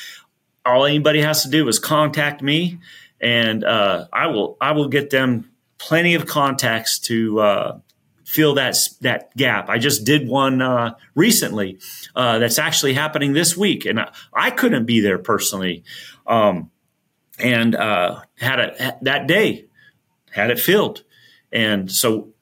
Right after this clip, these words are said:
you know, use us as a source, use E cause as a source. Um, there is no cost to electric culture of sa-, safety. There is no, there is no cost to E cause.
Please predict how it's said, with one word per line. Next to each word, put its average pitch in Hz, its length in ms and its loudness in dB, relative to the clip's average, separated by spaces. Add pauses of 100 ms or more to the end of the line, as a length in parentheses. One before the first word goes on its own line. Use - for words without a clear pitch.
you 131 120 2
know, 117 200 2
use 185 400 2
us 175 300 2
as 131 160 0
a 117 60 2
source, - 500 0
use 175 280 2
E 196 140 0
cause 143 360 -2
as 107 180 -2
a 101 40 -2
source. - 680 -4 (640)
Um, 101 280 2
there 131 180 2
is 160 160 2
no 151 180 2
cost 139 440 0
to - 200 -4
electric 110 400 -2
culture 107 380 -2
of 92 80 -4
sa-, 98 260 -2
safety. 98 480 -2
There 117 180 2
is 143 200 2
no, 151 340 2 (400)
there 131 180 2
is 135 180 0
no 147 320 2
cost 127 520 -2
to - 80 -6
E 117 220 -2
cause. - 580 -8